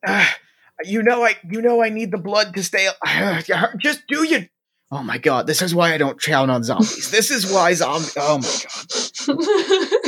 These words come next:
Speaker 1: And Harry Coleman is, like, rolling his eyes, and he's like, a-, again with this.
Speaker 2: My first instinct is to not step into this.
Speaker 1: Okay.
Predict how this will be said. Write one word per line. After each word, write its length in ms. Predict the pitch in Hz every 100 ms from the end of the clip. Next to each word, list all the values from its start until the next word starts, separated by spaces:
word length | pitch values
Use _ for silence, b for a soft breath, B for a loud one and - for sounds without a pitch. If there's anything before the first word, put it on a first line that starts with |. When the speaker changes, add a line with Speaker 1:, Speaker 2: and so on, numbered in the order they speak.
| 277 415 254 160
Speaker 1:
And 140 | 143
Harry 240 | 160 156
Coleman 380 | 151 160 156 143
is, 100 | 135
like, 160 | 127 117 120
rolling 400 | 127 123 123 120
his 160 | 127 117
eyes, 300 | 107 101 101
and 60 |
he's 140 | 117 -
like, 220 | 107 107 - _
a-, 100 | 113 -
again 420 | 117 120 117 110
with 200 | 101 -
this. 460 | - - - 90 - b b _ _ _ _ _ _ _ -
Speaker 2:
My 720 | 220 220 226 277 330 339 330 - _ -
first 680 | - - 226 233 - - -
instinct 800 | 208 196 190 - - 170 160 139 -
is 420 | 175 175 170 - - -
to 120 | 190
not 580 | 185 185 180 180 185 220 -
step 460 | - - 202 180 185
into 360 | 180 190 240
this. 560 | 240 254 339 - - - B B -
Speaker 1:
Okay. 340 | 156 120 143